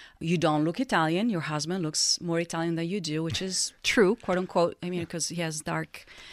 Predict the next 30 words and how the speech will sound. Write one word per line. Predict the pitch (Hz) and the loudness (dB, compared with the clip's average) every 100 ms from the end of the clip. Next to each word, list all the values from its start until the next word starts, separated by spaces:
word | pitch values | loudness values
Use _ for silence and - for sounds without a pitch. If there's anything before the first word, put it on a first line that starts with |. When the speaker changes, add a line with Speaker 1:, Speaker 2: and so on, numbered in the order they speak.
| - - | -20 -8
Speaker 1:
uh, | 170 160 | -4 -4
complexion | 160 170 160 151 170 160 | -4 -6 -6 -4 -4 -4
and | 147 147 151 - - - | -4 -4 -4 -8 -10 -8
just | 170 - - | -6 -6 -4
is, | 165 - 190 | -2 0 2
it | 175 | 2
looks | 170 - - | 4 4 4
more | - 170 165 | 4 4 4
Italian | 165 160 156 160 180 190 _ - - | 2 0 0 0 -2 -6 _ -14 -6
if | 170 - - | -6 -4 -4
you | 165 160 156 156 - _ | -2 0 -4 -6 -16 _
have | 180 156 151 | -2 0 0
a, | 151 151 - - - - - - - | -2 -2 -6 -10 -10 -8 -10 -10 -6
Speaker 2:
A | - | 0
certain | 135 127 135 | 2 2 2
Speaker 1:
a, | |
Speaker 2:
image | 135 | 2
Speaker 1:
a | |
certain | 214 240 220 | 6 6 8
Speaker 2:
of | |
what | |
an | 202 | 6
Speaker 1:
idea | 196 185 | 6 6
what | 180 | 8
an | - | 8
Speaker 2:
Italian | 180 - | 8 6
looks | 185 185 | 4 6
Speaker 1:
Italian | 180 185 | 8 8
Speaker 2:
like. | |
Speaker 1:
might | 180 | 6